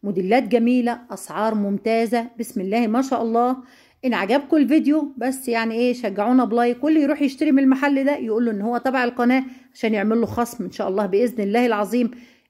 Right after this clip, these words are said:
اسم المحل تاني الجمرة للملابس الجاهزة، موجود في أسواق السوريين مقابل صاهر الأسعار.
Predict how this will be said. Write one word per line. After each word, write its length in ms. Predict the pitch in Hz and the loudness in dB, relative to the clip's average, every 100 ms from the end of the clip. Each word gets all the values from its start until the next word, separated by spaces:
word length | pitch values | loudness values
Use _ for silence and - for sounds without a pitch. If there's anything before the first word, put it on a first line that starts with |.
| 285 | -8
اسم 200 | 269 262 | 2 4
المحل 480 | 226 220 254 247 | 4 2 0 0
تاني 500 | 247 247 254 262 262 262 - _ | 0 0 2 2 0 -4 -18 _
الجمرة 600 | 220 196 226 247 233 269 277 | -6 -2 2 2 2 0 -2
للملابس 600 | 208 208 208 208 226 233 | -2 -2 0 0 -2 -4
الجاهزة، 500 | 220 196 240 240 254 | -4 -2 -2 0 0
موجود 380 | 247 196 180 233 | 0 -4 -4 -4
في 140 | - | -4
أسواق 260 | 220 - 240 | -6 -2 0
السوريين 640 | 247 247 233 226 233 240 - - _ - | 0 -2 0 2 2 0 -2 -16 _ -12
مقابل 720 | 190 190 208 214 196 214 208 - | -10 0 2 2 0 -2 -4 -14
صاهر 540 | - 190 190 196 196 | -12 -6 -6 -4 -6
الأسعار. 580 | 202 - 196 175 - - | -6 -8 -10 -8 -8 -10